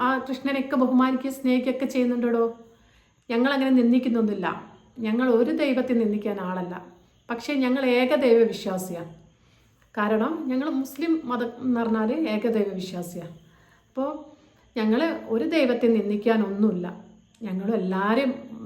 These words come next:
ഏത് മതത്തെയും ബഹുമാനിക്കാനേ ഞങ്ങൾ പഠിച്ചിട്ടുള്ളൂ. ഞങ്ങളെ മാതാപിതാക്കളായിക്കോട്ടെ അല്ലെങ്കിൽ ഗുരുക്കന്മാരായിക്കോട്ടെ, ഇതൊക്കെ പഠിപ്പിച്ചത്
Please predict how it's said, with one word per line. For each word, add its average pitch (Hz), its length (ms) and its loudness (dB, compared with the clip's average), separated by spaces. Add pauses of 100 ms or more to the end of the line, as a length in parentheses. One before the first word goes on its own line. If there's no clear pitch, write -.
(280)
ഏത് 233 160 0 (500)
മതത്തെയും 214 440 2
ബഹുമാനിക്കാനേ 208 640 0 (220)
ഞങ്ങൾ 196 240 -6
പഠിച്ചിട്ടുള്ളൂ. 180 440 -8 (380)
ഞങ്ങളെ 233 200 0 (100)
മാതാപിതാക്കളായിക്കോട്ടെ 226 1000 2 (120)
അല്ലെങ്കിൽ 214 280 0 (300)
ഗുരുക്കന്മാരായിക്കോട്ടെ, 208 960 0
ഇതൊക്കെ 214 340 -6
പഠിപ്പിച്ചത് 208 480 -4